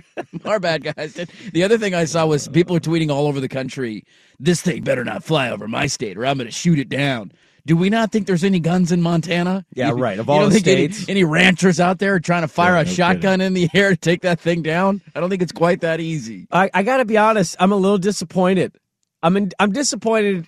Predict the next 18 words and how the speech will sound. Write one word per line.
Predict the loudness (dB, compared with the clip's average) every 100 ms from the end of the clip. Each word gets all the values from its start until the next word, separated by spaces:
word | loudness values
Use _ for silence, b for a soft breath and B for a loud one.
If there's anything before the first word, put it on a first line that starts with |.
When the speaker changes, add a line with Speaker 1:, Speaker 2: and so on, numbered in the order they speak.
| -2
Speaker 2:
in | 0
a | 0
couple | -2 -2 -2
ways. | 0 -2 -4 -12 -18 _ _ _ _ _ _ _ _ 0
It's | 0
just | 0 -6 0
that | 2 2
easy. | 0 0 0 0 -2 -6 -4
It's, | -4 -4 -2
we | 0
just | 2 0 0 -4 _ _ _ -4
countries | 0 0 2 0 2
can | 0
just | 0 -4
fly | -2 2 2
things | 2 2 2 2
into | 0 0 0
our, | 2 2 0